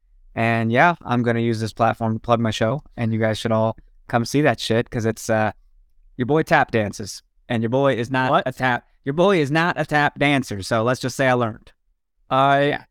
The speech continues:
Speaker 2: I, how do you not wanna come watch that?
Speaker 1: You, you, did you not know I did this?
Speaker 2: I did not know you tap danced. No.
Speaker 1: <laughs> Yeah.
Speaker 2: You didn't tell me. Yeah.
Speaker 1: It's, it's a time, dude. It's, it's quite the, uh, it's,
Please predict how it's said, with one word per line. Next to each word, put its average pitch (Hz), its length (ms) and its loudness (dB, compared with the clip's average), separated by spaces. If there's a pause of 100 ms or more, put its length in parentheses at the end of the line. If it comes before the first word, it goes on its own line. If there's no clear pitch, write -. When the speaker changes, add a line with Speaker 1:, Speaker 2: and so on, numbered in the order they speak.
(340)
Speaker 2:
I, 156 200 -2
how 160 220 4
do 170 80 6
you 156 140 4
not 131 320 4
wanna 123 180 0
come 117 280 -2
watch 113 300 -2
that? 113 280 -6 (460)
Speaker 1:
You, 147 160 0
you, 139 180 -4
did 143 140 -2
you 180 80 0
not 202 160 4
know 196 160 2
I 202 60 2
did 214 140 -2
this? 233 280 -2 (100)
Speaker 2:
I 180 100 4
did 226 140 2
not 233 220 2
know 233 100 2
you 269 140 4
tap 302 260 0
danced. 147 340 -4
No. 156 340 -6
Speaker 1:
<laughs> - 60 -20
Yeah. 175 120 0 (160)
Speaker 2:
You 165 100 0 (100)
didn't 233 320 0
tell 277 180 4
me. 127 280 0
Yeah. 175 320 0 (300)
Speaker 1:
It's, 143 360 -2 (140)
it's 156 220 -2
a 160 40 -2
time, 156 400 0
dude. 120 200 0
It's, 131 240 -2
it's 131 180 -2
quite 139 380 0
the, 139 280 0
uh, 135 220 0 (600)
it's, 131 260 -4